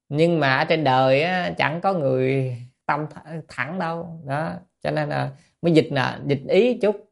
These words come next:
là núi rừng còn có cây mọc thẳng. À, ngay thẳng trên đời chẳng mấy ai. Đó. Đây, cứ vậy đó. Thì người đời do không ngay thẳng cho nên nó mới tạo ra cái sự gì? Đấu tranh, tạo ra cái sự,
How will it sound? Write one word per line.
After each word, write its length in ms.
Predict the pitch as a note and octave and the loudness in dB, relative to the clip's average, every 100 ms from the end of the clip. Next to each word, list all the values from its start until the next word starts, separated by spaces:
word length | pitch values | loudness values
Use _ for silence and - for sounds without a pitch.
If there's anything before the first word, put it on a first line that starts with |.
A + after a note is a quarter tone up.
| - | -10
là 240 | C3 B2+ - _ _ - | -6 -6 -8 _ _ 2
núi 280 | F3 A#3 | 4 4
rừng 480 | A#3 D3+ C#3+ B2+ A#2+ | 4 2 0 -2 -4
còn 320 | B2 A#2 G#2 | -2 -4 -4
có 180 | G#2+ D#3 | 0 0
cây 420 | F3 E3+ F3 F3 | 2 2 2 0
mọc 240 | D3 B2+ - | -2 -4 -4
thẳng. 500 | B2+ A2+ D3+ C#4 A3+ _ _ _ _ _ _ _ _ _ - | -6 -8 -8 -14 -20 _ _ _ _ _ _ _ _ _ -10
À, 260 | C#3 D#3 - - - _ _ | -8 -6 -8 -16 -20 _ _
ngay 400 | C#3+ D#3+ F3+ F3+ A#2+ | 0 4 4 2 -4
thẳng 380 | B2+ C#3 B2+ F3 G3 | -6 -2 -2 0 2
trên 180 | E3 | 2
đời 380 | D3 C3+ B2 A2+ - | 2 2 0 -4 -6
chẳng 220 | A#2+ E3 | -6 -4
mấy 140 | G3 | -2
ai. 440 | G3 E3+ F3 F#3 F3 - - | 4 4 4 2 -6 -12 -8
Đó. 260 | C3+ E3+ F#3+ - _ _ | -4 -2 -2 -8 _ _
Đây, 200 | D#3+ E3+ E3 | -4 -4 -2
cứ 80 | F#3 | 2
vậy 180 | D3+ F#3 | 4 4
đó. 180 | A#3 A#3 _ _ _ _ | 2 -4 _ _ _ _
Thì 300 | D#3 E3 E3 | 0 2 2
người 380 | E3 D3+ E3 E3+ | -2 2 4 6
đời 340 | D#3+ D#3+ D#3+ | 6 4 4
do 300 | F3 A3+ A#3 | 4 4 4
không 280 | A3+ A#3 A#3 | -2 -6 -6
ngay 160 | G#3+ G#3 | -4 -4
thẳng 400 | D3+ B2+ F#3 C4+ | -4 -4 -6 -8
cho 100 | F#3 | -4
nên 220 | F3+ F3+ | -2 -4
nó 80 | F#3 | -4
mới 140 | F#3+ G3 | -6 -6
tạo 400 | - A2+ B2+ D#3 | -2 0 2 0
ra 280 | D#3 D#3 | 0 -2
cái 140 | D#3 E3+ | -2 -6
sự 120 | D3+ | -6
gì? 560 | C3 D3 C3 C3 C#3+ - | -6 -2 -2 -2 -4 -4
Đấu 300 | D#3+ G#3 B3 | 0 0 0
tranh, 400 | D#3+ D3+ D#3 E3+ | 2 0 0 -8
tạo 280 | D#3 B2 C3 | -4 -2 0
ra 220 | C#3+ C#3+ | 0 -2
cái 180 | D3 E3+ | -4 -8
sự, 500 | - C3 C3 C#3 C3+ | -6 -6 -4 -2 -4